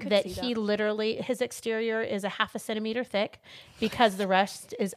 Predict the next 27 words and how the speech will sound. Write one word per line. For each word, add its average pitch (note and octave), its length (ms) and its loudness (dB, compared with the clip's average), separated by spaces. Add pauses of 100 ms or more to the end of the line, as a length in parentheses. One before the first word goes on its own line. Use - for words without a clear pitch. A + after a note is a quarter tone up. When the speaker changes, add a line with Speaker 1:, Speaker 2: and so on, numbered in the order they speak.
Speaker 2:
actually F#3+ 480 -2
marshmallow. F3+ 500 -6 (560)
He A#3 280 0
is A3 140 0
just A#3 200 -2
a - 20 0
very G3 320 0
sweet, - 480 -8
sensitive G3+ 480 -8
man, F#3 460 -4
and G3 180 -4
Speaker 1:
I F3+ 40 -8
Speaker 2:
he A3+ 80 -2
Speaker 1:
could G#3 80 0
Speaker 2:
has G3+ 100 -2
Speaker 1:
see G#3+ 60 -2
Speaker 2:
a F#3+ 80 0
Speaker 1:
that. F#3+ 40 -4
Speaker 2:
huge F#3 760 -4
heart - 420 -4 (360)
and G#3 140 -4
just A3+ 140 -6
cares A3 260 0
for G#3+ 140 -6
people, G3 420 -2
Speaker 1:
Mm-hmm. G#3 280 -6 (120)
Speaker 2:
like, G3 200 2